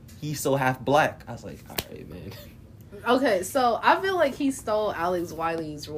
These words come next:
Speaker 2: race because they came out around the same time. If y'all don't know, Alex Wiley is from Chicago.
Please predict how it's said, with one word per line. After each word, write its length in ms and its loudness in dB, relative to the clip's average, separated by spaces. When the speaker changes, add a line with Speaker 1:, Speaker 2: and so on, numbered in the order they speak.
Speaker 2:
race 500 -6
because 420 -2
they 160 0
came 240 -2
out 220 0
around 220 0
the 80 -6
same 340 -6
time. 500 -10
If 60 -6
y'all 180 2
don't 160 -2
know, 180 0
Alex 380 -2
Wiley 260 0
is 100 -4
from 160 -12
Chicago. 680 -8